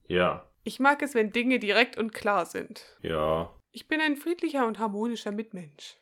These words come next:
Speaker 1: Was würdest du sagen? Schon eher,
Speaker 2: Ja,
Speaker 1: oder?
Speaker 2: schon eher eigentlich. Mich interessieren besondere,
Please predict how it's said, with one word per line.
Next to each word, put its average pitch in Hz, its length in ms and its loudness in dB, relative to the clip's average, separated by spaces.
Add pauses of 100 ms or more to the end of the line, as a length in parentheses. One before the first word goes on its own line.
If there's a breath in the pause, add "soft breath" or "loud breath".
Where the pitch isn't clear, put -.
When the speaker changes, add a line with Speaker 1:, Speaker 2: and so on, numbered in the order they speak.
(200)
Speaker 1:
Was - 160 -4
würdest 85 320 0
du - 40 -18
sagen? 92 640 0 (100)
Schon 95 380 -4
eher, 80 220 -4
Speaker 2:
Ja, 82 460 2
Speaker 1:
oder? 90 120 2
Speaker 2:
schon 202 220 -4
eher 190 320 -4
eigentlich. 196 680 -8 (160)
Mich 247 240 -2
interessieren 269 680 0
besondere, 233 640 2